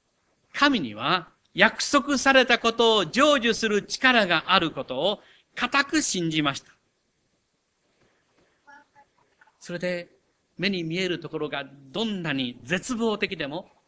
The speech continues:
神の真実と神の力を信じる、神を疑うことのないその信仰によって、神に栄光を期したのです。このアブラハムの信仰、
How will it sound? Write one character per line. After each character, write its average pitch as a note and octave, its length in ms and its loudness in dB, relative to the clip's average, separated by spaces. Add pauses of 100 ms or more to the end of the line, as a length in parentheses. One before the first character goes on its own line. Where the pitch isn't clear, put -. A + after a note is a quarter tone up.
(600)
神 D4+ 220 6
の A#3 160 4
真 B3 300 2
実 F#3+ 220 -4
と F3 120 2
神 A#3+ 220 2
の G3 140 0
力 G3 360 2
を E3 80 0
信 G3 340 -6
じ F#3+ 140 -2
る、 E3 260 0 (1120)
神 F#3+ 260 2
を D#3+ 80 2
疑 G3+ 480 -2
う F3 100 -2
こ E3 100 -6
と D3+ 100 -6
の D3 120 -4
な D3+ 200 -4
い C3+ 120 -6
そ D#3+ 120 -10
の D#3 120 -4
信 E3 280 -8
仰 E3 160 -6
に E3 100 -8
よ D#3+ 100 -8
っ - 20 -10
て、 E3+ 400 -6 (720)
神 D3+ 240 -2
に C3 200 -4
栄 F3 240 0
光 F3 180 -8
を D#3+ 240 -2
期 E3 160 -10
し - 80 -10
た A#2+ 120 -12
の A2+ 120 -16
で - 100 -20
す。 - 140 -20 (1500)
こ C4 80 -2
の C#4 160 0
ア A3 40 2
ブ A3 80 0
ラ G#3 100 2
ハ F#3+ 100 0
ム D#3 80 -2
の C#3 100 -4
信 D3 320 -6
仰、 C3 320 -14